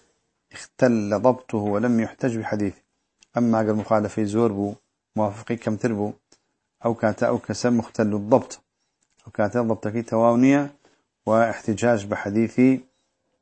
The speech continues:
ناكريت ولم يحتج بحديثه.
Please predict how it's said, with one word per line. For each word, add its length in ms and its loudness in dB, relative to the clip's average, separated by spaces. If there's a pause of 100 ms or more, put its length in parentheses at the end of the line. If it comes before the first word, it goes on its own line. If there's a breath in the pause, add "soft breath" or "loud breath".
(140)
ناكريت 640 -2 (3000)
ولم 240 2
يحتج 460 0
بحديثه. 960 0